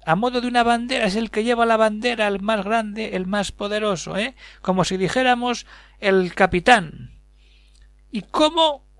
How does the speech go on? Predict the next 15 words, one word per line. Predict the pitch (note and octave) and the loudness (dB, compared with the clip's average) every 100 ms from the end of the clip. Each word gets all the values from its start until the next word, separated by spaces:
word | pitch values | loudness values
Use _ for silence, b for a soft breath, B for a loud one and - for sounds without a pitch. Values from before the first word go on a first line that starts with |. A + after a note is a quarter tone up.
| _ _ - | _ _ -6
lo | A3 A#3+ | -2 0
ve? | B3+ | -2
Pues | G#3 F#3 - | -2 -2 0
es | A#3+ B3+ - | 0 0 0
ese | C4 C#4 - A3+ - | 0 2 2 -4 -4
uno | C4 D4+ C#4+ A3 | 0 2 2 0
de | G3+ | 2
los | G3 E3+ | 0 -2
príncipes | - C#4 B3+ A#3+ A3+ A3 - | -2 -2 -2 -6 0 0 0
que | - | 0
la | F3 E3 | 0 0
Virgen | B3 - B3 A3 | -2 -4 -4 -2
Santísima | F#3 E3+ - A3 A#3 A3 | -4 -4 -6 -10 -6 -6
tiene, | G3+ C4+ C4 E3 C3 - _ _ _ _ _ _ - | -4 -6 -6 -10 -14 -20 _ _ _ _ _ _ -14
¿m? | B3 | -12